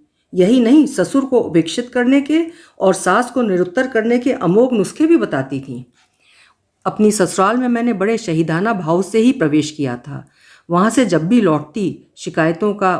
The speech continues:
उलाहनों का एक पुलिंदा साथ होता। शिकायतें ससुराल वालों की, उलाहने पीहर वालों के लिए। अपनी छोटी बहन की शादी के बाद तो मेरा स्वर और भी उग्र हो चला था। विवाह का विवाह न केवल प्रेम विवाह था, बल्कि वो अंतर्जातीय भी था।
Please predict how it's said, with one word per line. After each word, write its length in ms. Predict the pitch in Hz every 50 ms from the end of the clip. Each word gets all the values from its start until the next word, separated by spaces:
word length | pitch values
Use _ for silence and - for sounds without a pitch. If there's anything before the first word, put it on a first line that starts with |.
| -
उलाहनों 460 | - 160 156 151 151 170 185 202 208 202
का 160 | 208 190 180
एक 260 | 156 175 180 175 -
पुलिंदा 360 | 160 151 151 160 156 160 151
साथ 360 | 147 - 139 131 131 - -
होता। 400 | 131 127 - 131 131 139 139 - _ _ - - _ _ _ _ _ _
शिकायतें 560 | - - 214 202 220 202 196 208 208 269 269
ससुराल 440 | 247 254 190 - - 190 185 196 233
वालों 300 | 240 254 269 277 277 269
की, 480 | 269 277 277 294 294 294 - - _ _
उलाहने 420 | - 190 190 175 185 196 220 226 208
पीहर 300 | 214 180 165 170 175 175
वालों 280 | 175 175 175 180 180
के 160 | 170 - 185 180
लिए। 380 | 175 175 175 170 175 175 - _ _ _ _ _ _ _ _ _ _ _ _ _ - 208
अपनी 240 | - - 277 294
छोटी 360 | 285 - 208 202 202 - 285 277
बहन 220 | 254 262 269 269
की 120 | 262 262
शादी 340 | 240 - 190 156 165 165 196
के 160 | 180 196 180
बाद 300 | 165 147 151 175 196 - -
तो 80 | 208
मेरा 260 | 185 175 175 180 175 170
स्वर 240 | - - 214 214
और 320 | - - - 160 165 185 190
भी 240 | 214 240 240 240 -
उग्र 180 | 202 233 233 208
हो 140 | 170 156 151
चला 280 | 151 151 139 135 135
था। 380 | 135 135 139 120 127 135 - _ _ _ _ _ - - - - _ _ _ _ _ -
विवाह 340 | 151 170 175 175 196 226 240
का 160 | 240 240 208
विवाह 560 | 170 156 160 151 175 180 196 180 147 151 - _ _ _ - 165
न 120 | 185 202
केवल 340 | 196 208 202 196 196 196 190
प्रेम 340 | 190 - - 170 180 202 214
विवाह 300 | 226 214 196 185 170 160
था, 320 | - - 143 139 - 170 180
बल्कि 340 | 175 160 160 160 - 208 208
वो 140 | 202 202
अंतर्जातीय 800 | 202 - 170 156 139 185 165 147 156 147 147 147 - 175 170 160
भी 160 | 139 139 127
था। 360 | 123 - - 160 160 - _